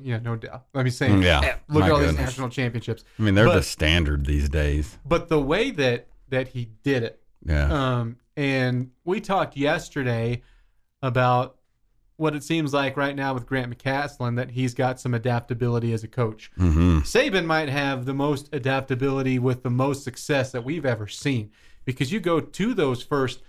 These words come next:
Speaker 1: national championships, and what were they doing? They were running out the big heavies, dominating defensively,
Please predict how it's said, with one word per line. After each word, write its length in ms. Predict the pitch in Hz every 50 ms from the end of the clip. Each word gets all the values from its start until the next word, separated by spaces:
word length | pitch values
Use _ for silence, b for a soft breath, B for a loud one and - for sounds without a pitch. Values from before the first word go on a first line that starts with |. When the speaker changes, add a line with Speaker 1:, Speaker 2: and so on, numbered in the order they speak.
| - - - -
Speaker 1:
national 440 | 123 127 131 123 127 - 131 120
championships, 600 | - - 135 131 127 123 135 131 - 151 139 123
and 100 | 127 127
what 140 | 143 165 185
were 80 | 165 147
they 140 | 143 135 123
doing? 300 | 113 127 143 165 151 127
They 120 | 123 131
were 80 | 139 123
running 260 | 123 156 170 160 156
out 120 | 156 135 -
the 40 | 131
big 240 | 117 143 147 135 113
heavies, 480 | 117 135 139 139 143 143 139 131 - b b b b b b b
dominating 680 | 113 131 131 135 147 156 160 156 156 156 156 156 156 147
defensively, 880 | 151 135 - - 139 131 127 127 135 127 120 131 131 127 127 123 127